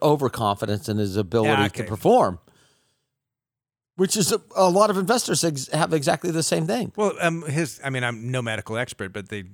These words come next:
Speaker 2: they, <laughs> they said his brain is missing a part of the, the part of your brain where you can measure risk.
Speaker 1: <laughs> Yeah.
Speaker 2: It's not there for him.
Speaker 1: So, but, but overconfidence in an investor is, is a dangerous thing as well.
Speaker 2: Oh, totally.
Speaker 1: You ask the average person in America who's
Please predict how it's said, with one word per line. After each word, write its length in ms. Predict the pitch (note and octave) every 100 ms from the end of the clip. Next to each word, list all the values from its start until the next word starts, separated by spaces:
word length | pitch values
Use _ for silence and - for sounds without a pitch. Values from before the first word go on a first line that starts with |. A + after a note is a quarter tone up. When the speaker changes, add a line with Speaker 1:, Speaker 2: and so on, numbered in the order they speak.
| _ _ _
Speaker 2:
they, 120 | G#2 G#2+ _ - - _
<laughs> 460 | _ _ _ _
they 80 | -
said 180 | C3 D#3+
his 120 | C#3
brain 360 | A2 A#2+ D#3+ D3
is 140 | A2+
missing 260 | C3 B2+ A2+
a 60 |
part 240 | G#2 B2+ A#2+
of 100 | A#2+
the, 80 | B2+ _ _ - -
the 80 | C#3
part 240 | - G3+
of 80 | D#3+
your 100 | C#3
brain 320 | A#2+ D3+ E3+ B2+
where 100 | B2+
you 80 | C3
can 240 | D3 C3+ _ - - B2 -
measure 280 | E3 D3+ C#3
risk. 420 | F3+ F#3 E3+ - -
Speaker 1:
<laughs> 60 | D#3
Yeah. 320 | D3+ C3+ F#2
Speaker 2:
It's 140 | -
not 240 | G3 G3 -
there 140 | F#3+
for 140 | G3 A#3
him. 280 | D#3+ D3+ - _ - -
Speaker 1:
So, 240 | A#3 A#3 G#3
but, 200 | A3 - - - _
but 220 | - G3 - -
overconfidence 840 | A#3+ B3 - G#3+ E4 D#3 D3 -
in 120 | C#3
an 100 | C#3
investor 540 | B2+ E3 A#3 - C3+ C3
is, 580 | B2+ B2 A#2+ - - - _ _ _
is 200 | B2+ A#2
a 60 | C3
dangerous 440 | C3 B2 A#2+ A2+
thing 140 | C3+ B2
as 120 | A2+
well. 200 | F#3+ -
Speaker 2:
Oh, 180 | A#2 B2+
totally. 400 | - C3+ G#2+ F3
Speaker 1:
You 100 | D#4+
ask 280 | D#4+ D4+ -
the 160 | A#3+ A#3
average 300 | A#3 G3 -
person 300 | A3 - F#3
in 40 |
America 560 | F3 F3+ G3+ F3 E3 C#3+
who's 260 | D#3+ C#3